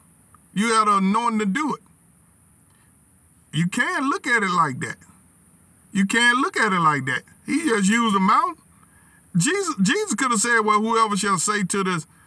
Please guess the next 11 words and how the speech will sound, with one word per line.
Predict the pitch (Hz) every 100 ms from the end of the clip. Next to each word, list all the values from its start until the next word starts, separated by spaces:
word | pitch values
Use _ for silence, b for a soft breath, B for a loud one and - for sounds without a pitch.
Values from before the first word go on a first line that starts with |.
| b b _ -
to | 214
this, | 190 185
uh, | 175 170 160 - - _ _ _ _ -
this | 160 165
common | - 208 196 180
cold, | 151 226 247 214 220 b b b -
or | 156
to | 196
these | 190 190
pollen | 160 180 208 226 175
allergies." | 151 147 170 294 -